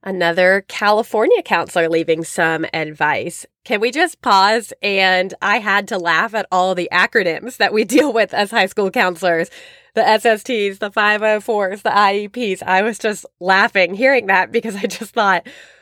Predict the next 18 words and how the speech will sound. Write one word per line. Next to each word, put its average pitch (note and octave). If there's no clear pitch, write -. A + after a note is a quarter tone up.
wow, A#3
we, A#3
that A3
is, A3
that's B3
part C4
of A3
our A3
everyday G3
language. F3
We A3+
hear G3+
those G#3
things F#3
all F3+
the F3
time E3+
and E3+